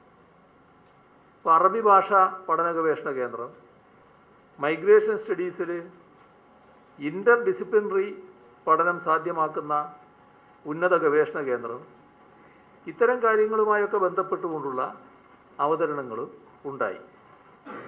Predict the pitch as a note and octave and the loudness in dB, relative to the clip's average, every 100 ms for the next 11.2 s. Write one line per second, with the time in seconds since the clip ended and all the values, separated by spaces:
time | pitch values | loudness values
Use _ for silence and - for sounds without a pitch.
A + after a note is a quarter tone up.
0 | - - - - - - _ _ _ _ | -20 -20 -20 -20 -20 -20 _ _ _ _
1 | _ _ _ D#3 G3 A3+ A#3 A#3 A#3 A3+ | _ _ _ -2 4 4 4 -2 0 0
2 | A3 A3+ - - - - - - - - | 0 -6 -18 -20 -20 -20 -20 -20 -20 -20
3 | _ _ _ D3 F3+ G#3 A#3+ A3 F3+ F3+ | _ _ _ -2 -2 -2 0 0 2 0
4 | F#3 A2+ - - - - - - - _ | -2 -6 -10 -20 -20 -20 -20 -20 -20 _
5 | _ _ - _ - D3+ F#3 A3+ A3 G#3+ | _ _ -20 _ -8 -2 0 2 4 4
6 | A3 F#3+ F#3 F#3 F#3 F#3 F3+ D#3 C#3+ D3+ | 2 -2 2 4 4 2 -4 -2 -2 -2
7 | A#2+ - - _ _ _ _ - - - | -4 -6 -18 _ _ _ _ -20 -20 -20
8 | - - - F3 F3 - A3+ A3 G#3+ G#3+ | -20 -20 0 4 4 2 0 0 0 0
9 | F#3 F#3 F#3+ F#3+ F3+ F3 F3+ - - _ | -2 -2 0 0 -2 -6 -8 -12 -20 _
10 | _ _ C#3 D#3 F3 - F3+ F3 E3 C#3+ | _ _ 0 0 0 -4 -4 -4 -4 -6
11 | A#2 | -8